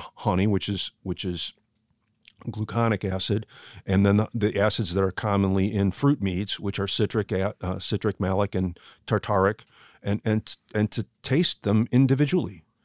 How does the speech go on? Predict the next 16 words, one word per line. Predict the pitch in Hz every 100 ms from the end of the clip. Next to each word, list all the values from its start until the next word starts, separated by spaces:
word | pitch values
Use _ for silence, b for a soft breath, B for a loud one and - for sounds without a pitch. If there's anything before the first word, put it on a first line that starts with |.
| b
I | 98
did | 98 127
this | 107 95 -
initially | 101 151 - 101 110
to | 110
familiarize | 107 110 165 127 87 85 87 104 -
myself | - 92 87 156 110 98 - - _ _ b b b b -
with | 104 101 - -
the | 107 95
components | - 110 - 123 95 98 - - _ _ -
of | 104
honey | 160 87 - _ _ b b b b -
on | 92
an | 92 -
elemental | 101 104 104 101 98
level. | 113 110 - 101